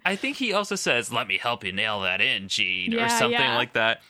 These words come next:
Speaker 1: Then he walks over to Storm, and Storm's, like, working with the mortar, I don't know, making pavement. And he's like, "Hey, Storm, you better, like, make that a little bit more wet if you catch my drift."
Speaker 2: <laughs>
Speaker 1: And then
Speaker 2: Storm
Speaker 1: Gambit's like,
Speaker 2: just, like,
Speaker 1: eventually Gambit's like,
Speaker 2: glares at
Speaker 1: "Okay,
Speaker 2: him.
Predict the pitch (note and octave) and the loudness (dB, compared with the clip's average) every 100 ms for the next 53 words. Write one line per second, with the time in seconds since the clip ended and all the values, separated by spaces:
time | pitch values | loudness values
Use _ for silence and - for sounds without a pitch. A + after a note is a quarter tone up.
0 | _ G#3 C4+ C#4 C#4 C4 A#3 G#3 - B2+ | _ 0 2 2 2 0 0 -2 0 2
1 | B2 B2 A#2+ - F3+ F3+ F#3+ C3+ A2+ A2+ | 2 2 -2 -2 -2 0 -2 -2 -4 -4
2 | A#2 A2 G#2 G2+ G2 G2 G2 G2+ A2+ A2 | -4 -4 -2 -4 -4 -4 -2 -2 -2 -2
3 | F#2 F#2+ G2 G2+ G#2+ F#2+ F#2 F#2+ G#2+ A2 | -2 -4 -4 -6 -6 -4 -2 -2 -2 -2
4 | - G#2+ G#2 A2 G2+ G2 - - _ - | 0 -2 -2 -2 -2 -4 -10 -20 _ -4
5 | A2+ - - C3 C3+ G#2 F2+ - _ G2 | -4 -2 0 2 2 0 -2 -10 _ -4
6 | A#2+ A#2 G#2+ G#2+ G2+ G2 G#2+ G#2 A2 G2+ | 0 2 2 2 0 -2 -2 0 0 0
7 | G2 A2 G2+ A2 - G#2 G2+ F#2+ F#2 G#2+ | 0 0 0 -2 -2 0 0 0 0 2
8 | A#2+ - G2+ - F#2 G#2 F#2+ - G2 G2+ | 2 0 -8 -8 -4 0 0 0 -4 -4
9 | - G#2+ A2 G#2 - G#4+ A4+ A4+ - - | -4 0 0 -2 -6 -10 -10 -10 -14 -8
10 | - D3 D#3 D#3+ D#3+ B2+ E3 F3 F3+ A3 | 0 2 2 2 0 0 2 2 2 4
11 | G3+ G3 A3+ D4+ E4 E4+ - A#3+ A#3+ B3 | 4 4 2 4 2 2 2 4 4 4
12 | A#3 G#3 D4+ D4+ F#3 D3+ | 4 4 2 4 4 2